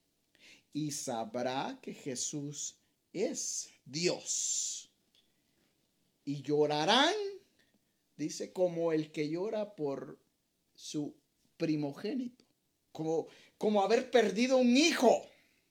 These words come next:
porque van a reconocer lo que han perdido hasta ese momento. Y Apocalipsis uno siete nos dice, "He aquí que viene con las nubes, y todo ojo le verá, y los que le traspasaron,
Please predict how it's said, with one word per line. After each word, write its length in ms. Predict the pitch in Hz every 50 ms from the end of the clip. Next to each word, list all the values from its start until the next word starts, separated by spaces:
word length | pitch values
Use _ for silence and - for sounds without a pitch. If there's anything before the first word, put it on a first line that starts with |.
| _ _ _ _ _ _ _ _ _ _ _ _ _ _ _ _ _ _ _ _ _ _
porque 240 | 147 147 147 - 147
van 260 | 147 151 165 190 202
a 80 | 190
reconocer 1300 | 175 165 151 143 139 - - 139 139 131 123 123 123 120 - - - - 160 165 - 214 302 - - _ _ _ _ _ _ _ - _ _ _
lo 220 | 131 131 131 -
que 140 | - 123 113
han 280 | 117 143 180 185 -
perdido 540 | - 160 123 117 120 120 135 143 147 127 117
hasta 340 | 117 120 - - - - 110
ese 260 | 110 107 - - 120
momento. 540 | 107 - 101 101 113 131 135 123 - - - - _ _ - - - _ _ _ _ _ _ _ _ _ _ _ _ _ - - -
Y 140 | 143 143 156
Apocalipsis 800 | 143 143 - 170 156 - 135 139 165 208 202 - - 151 - 196
uno 200 | 196 208 196 165
siete 460 | - - - 180 180 175 175 185 180
nos 160 | 185 170 156
dice, 340 | 147 156 170 - - 175 170 -
"He 120 | 208 220
aquí 340 | 247 247 240 247 - 233 214
que 140 | 214 233 196
viene 540 | 170 175 185 208 226 233 233 247 254 247 247 - - - -
con 300 | _ - 226 233 233 214
las 300 | 208 202 190 185 - -
nubes, 500 | 190 214 226 240 240 233 233 240 240 240 - - - - - -
y 140 | 226 220
todo 340 | 214 - 269 285 302 302 277
ojo 380 | 269 269 269 262 247 254 240 220
le 180 | 208 202 196
verá, 480 | 196 190 185 190 196 208 220 233 - -
y 180 | - 240 233 240
los 420 | 240 240 247 240 240 226 226 -
que 260 | - - - 233 233 226
le 160 | 226 226 220
traspasaron, 1200 | 214 - 220 208 208 208 202 - - - - 196 202 202 - 247 233 233 233 240 262 285 320